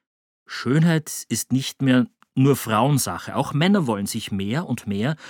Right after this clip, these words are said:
dem Schönheitsdiktat unserer Zeit unterziehen.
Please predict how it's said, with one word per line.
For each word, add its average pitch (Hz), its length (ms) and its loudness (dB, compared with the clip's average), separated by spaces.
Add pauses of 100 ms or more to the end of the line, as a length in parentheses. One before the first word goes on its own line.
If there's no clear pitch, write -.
(260)
dem 113 160 0
Schönheitsdiktat 127 1120 -4
unserer 110 320 -4
Zeit 104 380 -4
unterziehen. 87 680 -12